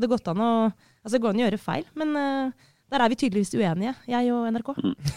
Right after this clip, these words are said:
Speaker 2: Men der er det jo litt sånn, det er jo litt sånn klassisk, eh, en kan se noen ganger, og en merker det tydeligvis, man har vært nyhetsjournalist i en sak, og det, det skal vi være forsiktige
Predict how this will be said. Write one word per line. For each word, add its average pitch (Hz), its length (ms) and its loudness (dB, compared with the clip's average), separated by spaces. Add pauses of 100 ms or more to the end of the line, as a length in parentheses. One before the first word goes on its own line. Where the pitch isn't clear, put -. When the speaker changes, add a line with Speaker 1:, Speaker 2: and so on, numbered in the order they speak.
(500)
Speaker 2:
Men 226 300 2
der 123 120 10
er 104 100 8
det 120 80 6
jo 127 80 8
litt - 80 2
sånn, 113 180 8
det 123 80 12
er 127 60 10
jo 131 80 6
litt - 80 -8
sånn 117 140 8
klassisk, - 460 4
eh, 104 300 10
en 107 80 4
kan 113 140 8
se 104 120 4
noen 98 160 4
ganger, 90 260 4
og 95 100 8
en - 20 4
merker 95 300 4
det - 80 -6
tydeligvis, 90 300 2
man 98 120 6
har 95 100 8
vært 82 140 -14
nyhetsjournalist 87 540 -4
i - 40 2
en 92 60 0
sak, 123 220 8
og 98 100 2
det, 104 200 6
det 107 140 10
skal 101 200 8
vi 92 80 8
være 90 80 6
forsiktige 92 340 -4